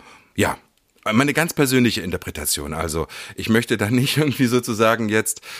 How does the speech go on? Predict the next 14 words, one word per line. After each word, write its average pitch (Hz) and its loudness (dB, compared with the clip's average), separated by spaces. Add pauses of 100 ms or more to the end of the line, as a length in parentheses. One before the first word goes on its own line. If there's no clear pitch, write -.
(240)
äh, 95 4 (320)
sagen, 101 0
dass 101 2
der 98 2
mittlere 107 0
Weg, 110 0
dass 98 -4
das - -2
das - -4
bedeutet. 87 -2
Aber 110 0 (440)
ich - 0
habe 143 2
festgestellt, 143 0